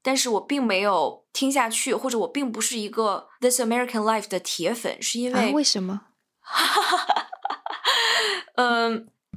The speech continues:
Speaker 1: 就是，是因为我觉得他，我那个时候，几年之前，我其实对于讲故事或者听别人的故事这件事情，我没有那么浓厚的兴趣。我可能更多的是说我要得到某一种知识，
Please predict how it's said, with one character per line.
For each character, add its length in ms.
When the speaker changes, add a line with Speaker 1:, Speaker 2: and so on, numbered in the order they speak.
Speaker 1:
就 120
是， 100
是 160
因 100
为 80
我 140
觉 100
得 100
他， 320
我 200
那 200
个 80
时 180
候， 400
几 160
年 200
之 100
前， 460
我 100
其 200
实 80
对 140
于 120
讲 280
故 180
事 160
或 120
者 100
听 220
别 140
人 100
的 80
故 180
事 120
这 100
件 140
事 120
情， 180
我 60
没 120
有 140
那 80
么 120
浓 160
厚 140
的 80
兴 280
趣。 340
我 100
可 160
能 180
更 200
多 160
的 80
是 160
说 160
我 120
要 120
得 320
到 160
某 180
一 40
种 200
知 240
识， 400